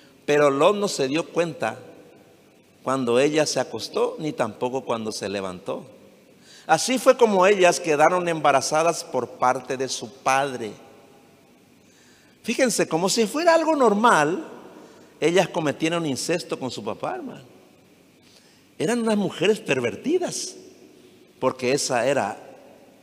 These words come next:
la mentalidad de las mujeres de Sodoma, hermano, de los habitantes de Sodoma. Todos eran pervertidos. Ahora mire cómo está el mundo, hermano. Ahora mire, vea en su mente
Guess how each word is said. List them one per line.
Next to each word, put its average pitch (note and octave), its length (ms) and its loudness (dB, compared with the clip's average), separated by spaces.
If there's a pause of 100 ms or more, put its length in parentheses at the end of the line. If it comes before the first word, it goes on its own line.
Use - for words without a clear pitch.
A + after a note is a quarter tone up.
(260)
la A2+ 140 -6
mentalidad A2 760 -2
de B2 80 -2
las G2+ 140 -6
mujeres A2+ 400 -6
de A2+ 100 -4
Sodoma, C3+ 420 -8
hermano, G#2 280 -18 (680)
de A2 80 -4
los A2+ 180 -6
habitantes A#2 480 -6
de A#2+ 60 -6
Sodoma. - 440 -10 (500)
Todos C#3 360 2
eran B2+ 280 -2
pervertidos. G2 760 -8 (180)
Ahora C#3+ 200 2
mire E3 200 0
cómo D3+ 160 -4
está C3 160 -2
el B2 80 -2
mundo, A2+ 280 -6
hermano. F2+ 300 -12 (2000)
Ahora B2+ 340 0
mire, A2 640 -6 (1300)
vea A#2+ 200 -2
en B2 100 -4
su - 180 -10
mente G#2+ 680 -10